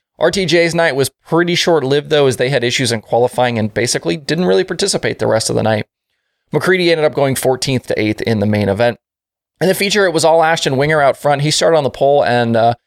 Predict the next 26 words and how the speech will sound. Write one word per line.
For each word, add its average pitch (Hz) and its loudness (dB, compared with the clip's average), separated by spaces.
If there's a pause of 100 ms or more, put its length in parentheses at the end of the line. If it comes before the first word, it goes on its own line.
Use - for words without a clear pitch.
(240)
outside 214 0
of 220 -2
really 190 2
the 185 0
first 156 0
lap, 143 2
wasn't 131 -2
challenged 131 0
the 123 0
rest 123 2
of 127 0
the 113 0
way. 117 0
He 139 -4
led 175 2
all 143 2
thirty 135 -2
laps 120 2
to - -10
pick 123 -4
up 117 -4
his - -6
first 175 -2
ever 127 0
Lucas 113 -2
victory. 135 -4